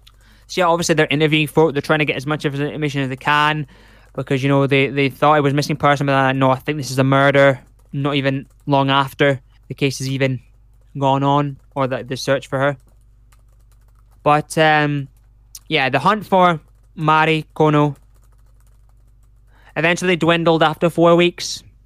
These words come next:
Uh, in September, Sayama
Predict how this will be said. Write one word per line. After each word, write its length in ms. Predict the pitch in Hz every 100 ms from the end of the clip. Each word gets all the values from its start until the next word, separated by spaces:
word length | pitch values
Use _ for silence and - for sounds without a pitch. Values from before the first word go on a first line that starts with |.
| _ _ _ _ _ _ _ _ _ -
Uh, 220 | 151 151
in 100 | 147
September, 720 | 160 147 175 175 185 202 202 170 _ _ _ _ _ -
Sayama 840 | 160 160 165 175 180 180 180